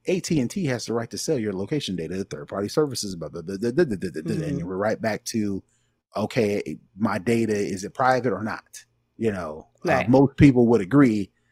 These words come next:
Speaker 1: I want somebody to know exactly where I am if there's an emergency, but only if you're gonna use it just for emergencies. And I think that's where a lot of these companies trip up, right?
Speaker 2: Yeah. And it seems like,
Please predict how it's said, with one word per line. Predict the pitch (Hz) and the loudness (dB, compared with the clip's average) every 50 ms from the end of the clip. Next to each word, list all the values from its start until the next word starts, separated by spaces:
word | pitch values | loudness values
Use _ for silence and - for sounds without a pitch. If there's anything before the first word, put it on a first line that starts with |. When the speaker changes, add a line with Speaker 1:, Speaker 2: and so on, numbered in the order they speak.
| _ _ _ _ | _ _ _ _
Speaker 1:
I | - 127 139 | 4 4 6
want | 135 131 127 - | 6 6 2 2
somebody | - 135 127 117 117 110 113 | 2 2 2 2 0 0 0
to | 110 | 0
know | 113 113 110 | 2 0 0
exactly | 101 98 127 117 113 - - 107 | 0 0 0 0 -2 -2 -6 -6
where | 107 107 107 | -4 -4 -4
I | 107 113 | -4 -4
am | 120 123 117 104 101 98 95 90 _ _ _ _ _ | -4 -4 -4 -4 -6 -8 -12 -14 _ _ _ _ _
if | - 120 110 | -6 -6 -2
there's | - 120 113 101 92 - | 0 0 -2 0 -2 -4
an | 95 | -4
emergency, | 92 113 143 160 147 117 107 - - - 101 90 85 82 _ _ _ _ _ _ _ _ _ _ | 2 6 6 6 6 4 -2 -4 -4 -6 -4 -6 -6 -10 _ _ _ _ _ _ _ _ _ _
but | - - 92 | -12 -6 0
only | 113 165 226 247 269 254 254 | 2 4 6 6 6 6 6
if | 247 240 - | 4 4 4
you're | 240 | 6
gonna | 220 240 226 226 | 6 8 6 8
use | 214 220 226 226 214 | 6 6 6 6 4
it | 208 180 | 2 2
just | 175 202 185 - - | 6 6 6 6 8
for | 175 170 | 8 8
emergencies. | 151 151 151 147 139 117 104 - - 95 87 90 87 92 | 10 10 8 6 6 6 2 -2 -2 -6 -6 -6 -6 -6
And | 101 107 | -4 -4
I | 104 | -4
think | 107 _ 127 113 | -2 _ -2 0
that's | 120 120 120 - | 0 0 0 2
where | 135 120 113 | 0 0 0
a | 110 | 0
lot | 107 113 120 123 123 120 | 0 2 2 2 2 2
of | 120 117 | 0 -4
these | 113 104 - | -4 -6 -2
companies | - 147 131 117 120 110 98 - - | -2 -2 -2 0 -4 -6 -6 -6 -8
trip | - - 120 - _ | -4 -4 -4 -2 _
up, | 127 104 - _ _ _ _ _ | -2 -2 -2 _ _ _ _ _
right? | - - - 190 - _ _ _ _ _ | -12 -10 -8 -10 -10 _ _ _ _ _
Speaker 2:
Yeah. | 156 151 - - - _ _ - - - - _ | -8 -8 -8 -8 -10 _ _ -18 -18 -18 -2 _
And | 254 247 | 4 4
it | 214 - - | 4 2 2
seems | - - 320 381 427 403 - - | 0 4 6 6 6 4 2 2
like, | 233 214 208 214 208 - | 2 2 2 2 0 -4